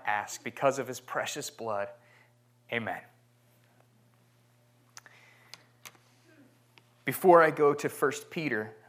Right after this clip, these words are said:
I, I want to read a passage from Isaiah. A couple of weeks ago, I preached and talked about the fact that the prophets of the Old Testament looked forward to what God was going to do in Jesus.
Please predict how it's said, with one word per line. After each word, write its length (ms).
I, 60
I 160
want 180
to 60
read 440
a 80
passage 520
from 180
Isaiah. 600
A 600
couple 240
of 60
weeks 260
ago, 240
I 60
preached 560
and 100
talked 300
about 240
the 60
fact 440
that 220
the 80
prophets 560
of 80
the 160
Old 320
Testament 580
looked 320
forward 840
to 100
what 280
God 280
was 140
going 300
to 100
do 320
in 220
Jesus. 720